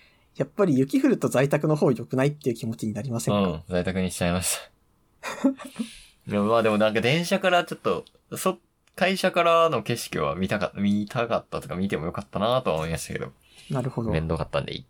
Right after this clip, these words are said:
Speaker 2: やめました。<laughs> いや、でもその雪っていうのを最大、
Speaker 1: いや。
Speaker 2: まあ、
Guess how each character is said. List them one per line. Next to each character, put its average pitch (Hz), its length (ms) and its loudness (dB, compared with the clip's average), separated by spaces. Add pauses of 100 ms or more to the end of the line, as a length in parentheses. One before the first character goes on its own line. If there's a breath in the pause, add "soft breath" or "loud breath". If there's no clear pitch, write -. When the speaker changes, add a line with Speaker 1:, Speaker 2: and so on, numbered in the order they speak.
Speaker 2:
や - 280 -6
め 71 100 -4
ま 60 60 -6
し - 100 -12
た。 - 80 -16
<laughs> - 60 -20 (3250 loud breath)
い - 20 -8
や、 78 140 -2
で 80 80 -2
も 78 100 2
そ 80 120 -4
の 110 260 0
雪 101 260 0
っ 131 80 -4
て - 240 -4
い 104 180 2
う 101 40 4
の 95 120 4
を 92 40 2
最 131 260 0
大、 131 240 2
Speaker 1:
い - 40 -14
や。 98 80 -4
Speaker 2:
ま 101 340 0
あ、 - 60 -20